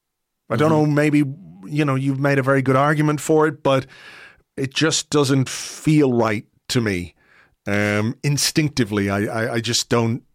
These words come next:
Speaker 1: see him as effective in, in that position. I could be completely wrong, of course. I'm not sure we'll ever know because, like you, I don't think we'll ever see it.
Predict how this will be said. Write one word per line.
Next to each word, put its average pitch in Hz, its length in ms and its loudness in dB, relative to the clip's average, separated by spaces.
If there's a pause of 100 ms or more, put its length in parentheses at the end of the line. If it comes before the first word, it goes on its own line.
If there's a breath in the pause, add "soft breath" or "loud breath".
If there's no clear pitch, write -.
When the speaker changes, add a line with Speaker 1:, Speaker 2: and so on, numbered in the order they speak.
Speaker 1:
see 123 480 0
him 110 340 0
as 101 540 -4
effective 107 580 -4
in, 101 260 -6
in 104 180 -8
that 101 180 -8
position. 117 360 -2
I 131 100 0
could 143 120 -4
be 117 120 -4
completely 110 400 -6
wrong, 120 320 0
of 101 100 -6
course. 104 300 -2 (540 loud breath)
I'm 123 120 2
not 165 140 0
sure 147 160 2
we'll 120 180 4
ever 113 160 2
know 110 340 2
because, 101 320 -2
like 110 220 0
you, 107 160 2
I 101 80 0
don't 107 220 -2
think 104 140 -8
we'll 104 140 -2
ever 95 140 -4
see 127 300 0
it. - 280 -10